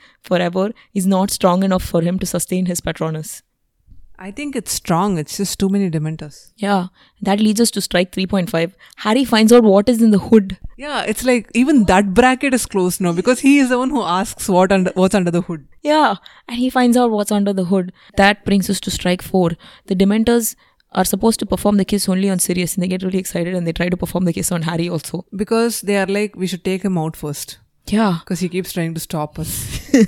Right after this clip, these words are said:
Speaker 1: <laughs> I guess. But a Patronus appears out of nowhere, conjured by someone who looks familiar to Harry.
Speaker 2: Hmm,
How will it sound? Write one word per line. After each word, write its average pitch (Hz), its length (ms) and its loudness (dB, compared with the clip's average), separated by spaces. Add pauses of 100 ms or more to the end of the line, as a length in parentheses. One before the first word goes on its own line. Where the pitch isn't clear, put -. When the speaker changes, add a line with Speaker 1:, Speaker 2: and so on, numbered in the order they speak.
(220)
Speaker 1:
<laughs> - 460 -8
I 240 100 2
guess. 240 440 2 (380)
But 226 160 4
a 247 40 6
Patronus 294 480 2
appears 247 280 6
out 226 120 4
of 190 100 -2
nowhere, 185 400 4 (920)
conjured 226 420 6
by 226 100 4
someone 208 360 2
who 202 100 6
looks 190 240 4
familiar 190 400 2
to 185 120 -2
Harry. 165 300 -2
Speaker 2:
Hmm, 170 480 -10